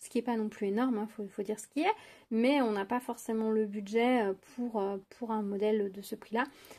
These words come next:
Euh, faut pas hésiter à la suivre sur Instagram, elle propose très, très régulièrement des codes promo pour une réduction de vingt pour cent, trente pour cent, et, euh, et c'est toujours appréciable,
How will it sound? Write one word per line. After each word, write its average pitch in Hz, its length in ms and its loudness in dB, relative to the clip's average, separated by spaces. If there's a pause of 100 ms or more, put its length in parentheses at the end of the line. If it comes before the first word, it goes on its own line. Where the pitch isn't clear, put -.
(160)
Euh, 220 160 6
faut 226 160 -4
pas 302 120 8
hésiter 311 220 4
à 311 40 10
la 269 100 8
suivre 302 200 0
sur 254 160 -2
Instagram, 240 600 0
elle 226 140 -2
propose 262 400 0
très, 302 220 0
très 285 220 0
régulièrement 240 680 2
des 240 460 0
codes 254 180 0
promo 214 460 2
pour 220 200 -4
une 226 100 0
réduction 226 440 -2
de 233 80 0
vingt 214 440 2
pour 220 180 -8
cent, 220 260 -2
trente 220 260 -4
pour 220 160 -10
cent, 247 180 -4 (500)
et, 254 240 8
euh, 214 180 6 (100)
et 220 60 0
c'est 220 140 -4
toujours 226 320 -4
appréciable, 247 760 4